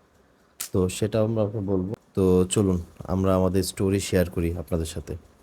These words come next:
তো ভিডিওটা যেটা দেখতে পাচ্ছেন সেটা আগের ভিডিও। তো নতুন ভিডিও যেগুলো আ-, আসলে নেয়ার মতন ভিডিও নাই আমাদের। তো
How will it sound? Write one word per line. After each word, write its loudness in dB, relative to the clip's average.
তো 10
ভিডিওটা 6
যেটা 6
দেখতে 2
পাচ্ছেন 2
সেটা 4
আগের 2
ভিডিও। 2
তো 4
নতুন 8
ভিডিও 6
যেগুলো 6
আ-, 6
আসলে -2
নেয়ার 6
মতন 2
ভিডিও 2
নাই 4
আমাদের। 2
তো 6